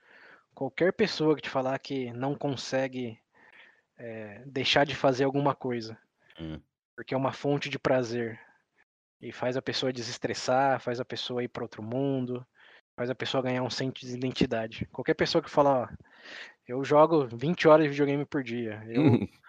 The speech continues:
Speaker 1: bebo álcool durante o dia porque é o que me faz desestressar, é o que me dá prazer, é o que me faz esquecer dos problemas." É, acho que é, é intuitivo que o que a pessoa tá consumindo não é a razão <laughs>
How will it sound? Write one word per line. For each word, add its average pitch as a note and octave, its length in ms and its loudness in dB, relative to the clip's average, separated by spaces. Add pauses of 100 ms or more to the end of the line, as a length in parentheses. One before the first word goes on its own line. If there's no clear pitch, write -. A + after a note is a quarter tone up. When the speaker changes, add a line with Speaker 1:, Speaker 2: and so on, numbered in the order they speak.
(180)
Speaker 1:
bebo C#3+ 320 2
álcool D#3 280 6
durante D3+ 280 0
o D3+ 40 -8
dia D3 320 2
porque - 240 -8
é D#3 300 -4
o C#3 60 -8
que C#3+ 100 -10
me D3 120 -2
faz C#3+ 500 -2
desestressar, C3 680 -6
é - 20 -4
o A2+ 40 -6
que B2+ 120 -10
me B2+ 80 -6
dá B2+ 100 -4
prazer, A#2+ 520 -4
é - 40 -10
o - 40 -18
que - 100 -14
me A2+ 60 -12
faz C3 160 -4
esquecer C3+ 340 -8
dos C3 100 -10
problemas." A#2+ 640 -8 (1700)
É, A2 380 -12
acho C#3 220 -6
que D#3+ 80 -2
é, D3+ 360 -6
é - 20 0
intuitivo F3+ 760 4
que F#3+ 280 0
o D#3 100 -6
que C3+ 120 -2
a C#3+ 40 0
pessoa D3+ 340 2
tá D#3 80 0
consumindo D#3+ 920 -2 (480)
não D3 240 2
é C#3+ 180 4
a D3+ 60 6
razão C#3+ 720 2 (140)
<laughs> - 240 -14